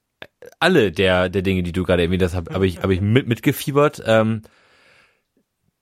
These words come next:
ich, wir können gerne über den, ähm, Klimawandel-Artikel sprechen. Ich glaub, Chemnitz wurde jetzt schon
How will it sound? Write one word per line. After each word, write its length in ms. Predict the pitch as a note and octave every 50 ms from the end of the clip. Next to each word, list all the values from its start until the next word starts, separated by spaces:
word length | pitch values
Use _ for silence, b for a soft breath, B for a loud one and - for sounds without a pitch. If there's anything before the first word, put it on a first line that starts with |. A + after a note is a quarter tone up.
| _ _ _ _ _ -
ich, 220 | - - A2 - _ _
wir 320 | - - C3 B2 A#2 A#2
können 260 | - - C#3+ C3+ C3+
gerne 300 | B2 C3+ C3+ C3+ C3 C#3+
über 220 | C3 A#2+ A2 A#2 A2
den, 460 | G2+ A2+ A2 G#2+ G#2 G#2 G#2 G#2 G2+ -
ähm, 520 | G2 F#2+ F#2+ F#2 F#2 F2+ F2 F2+ G2 - -
Klimawandel-Artikel 1400 | - D3+ D3+ C3+ A2+ F#2+ F#2 F#2 F2 E2+ E2+ E2+ E2+ F2 E2+ D2 - - _ _ - F#2+ F#2+ - - G2 - G2
sprechen. 540 | - - - - F2+ F2 D#2 E2+ F2+ F#2+ G#2+
Ich 180 | G2 F2+ -
glaub, 360 | - G#2+ G2 F2+ - - - -
Chemnitz 480 | - A2+ A2+ A2+ A2+ G#2+ - - -
wurde 180 | A2 A2 A2 A2
jetzt 240 | G#2+ G#2+ G#2+ G#2+ -
schon 440 | - - A2 G#2+ G#2 G#2 A2 -